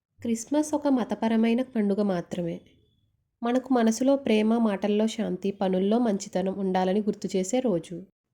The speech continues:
ఇది మన ఇంట్లోనే కాదు, మనలో వెలుగులు వెలిగించే పండుగ.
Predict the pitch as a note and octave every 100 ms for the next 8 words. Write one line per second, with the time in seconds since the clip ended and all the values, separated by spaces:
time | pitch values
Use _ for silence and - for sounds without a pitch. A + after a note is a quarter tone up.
0 | _ _ - C4 C#4 C4+ C4+ A#3+ G#3 A3
1 | A3 A#3+ B3 G#3 F3+ E3+ - G#3+ G#3 G3+
2 | A3+ B3 A3+ G#3 A3 G#3 G3+ G3+ G3 B3+
3 | C4 G3 E3+ D#3+